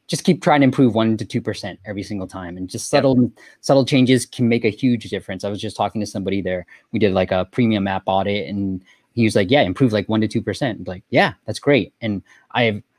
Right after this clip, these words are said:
Speaker 1: I share some things that are more in our paywall, under, behind our paywall, but it's like certain words can actually move the needle. And we've seen good cl-, with our clients, we've seen just adding a few words here in the, in the bullet points in your little feature, premium feature set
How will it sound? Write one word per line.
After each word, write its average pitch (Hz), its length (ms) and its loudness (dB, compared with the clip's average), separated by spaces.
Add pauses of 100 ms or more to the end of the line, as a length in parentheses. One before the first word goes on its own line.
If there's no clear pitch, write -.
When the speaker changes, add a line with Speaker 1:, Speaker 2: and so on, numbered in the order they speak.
(120)
Speaker 1:
I 127 40 0
share 131 180 4
some 123 180 2
things 113 480 2 (100)
that 110 240 0
are 95 320 0 (220)
more 185 260 6
in 151 80 6
our 123 120 4
paywall, 143 440 4
under, 143 180 6
behind 131 380 2
our 120 80 4
paywall, 120 500 4
but 107 180 2
it's 95 140 -8
like 107 200 -2 (160)
certain 180 380 2
words 135 840 4 (180)
can 139 120 2
actually 139 500 2
move 127 460 4
the 113 80 0
needle. 113 400 0
And 95 180 -10
we've 107 100 -6
seen 110 220 -6
good 101 200 -8
cl-, - 140 -20 (280)
with 127 140 0
our 120 100 4
clients, 107 420 -2
we've 113 140 -2
seen 110 420 -2 (220)
just 139 240 0
adding 135 300 4
a 120 40 -2
few 123 220 0
words 113 320 2
here 120 260 0
in 113 120 2
the, 113 140 -4 (140)
in 127 100 -2
the 110 80 -4
bullet 113 280 -2
points 151 380 2
in 113 180 -2
your 107 140 0
little 107 180 0
feature, 120 480 -2
premium 117 380 0
feature 123 300 0
set 175 340 2